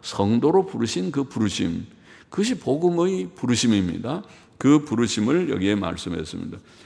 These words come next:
그러면 성도는, 여기에 편지를 받는 성도는 하나님 아버지께서 거룩하게 하여 주셨고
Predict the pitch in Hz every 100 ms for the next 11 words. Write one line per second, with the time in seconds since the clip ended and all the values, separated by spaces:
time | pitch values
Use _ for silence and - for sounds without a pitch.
0 | - - 143 131 104 87 - - 110 113
1 | 180 220 165 113 104 139 151 185 180 -
2 | - 139 147 160 165 127 135 139 135 135
3 | 131 113 131 151 - - - - 143 151
4 | 147 120 127 123 - 123 127 127 147 -
5 | 110 127 143 143 170 135 143 139 120 -
6 | 117 107 90 - 147